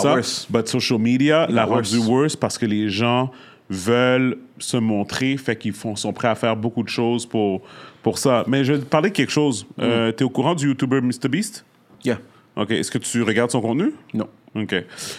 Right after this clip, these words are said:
Speaker 1: So, euh, so, euh, ça, c'est quelque chose que je déplore aussi avec, euh,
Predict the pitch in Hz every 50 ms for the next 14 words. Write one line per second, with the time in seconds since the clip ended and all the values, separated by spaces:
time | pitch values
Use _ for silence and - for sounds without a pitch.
0 | - - - - - - 127 123 120 117 117 113 110 110 107 107 107 107 104 101
1 | 95 - - - - _ _ _ _ _ _ _ _ _ _ _ _ _ _ _
2 | _ _ _ _ _ _ _ - - - - 302 - - - 147 143 139 139 127
3 | 123 120 120 117 113 107 104 98 85 - - _ _ _ - - - 185 185 -
4 | 165 - 147 123 - - 156 147 147 - 131 120 110 98 92 120 113 117 135 131
5 | 135 139 123 117 117 110 - - 139 135 120 104 92 101 98 95 - 101 90 85
6 | 80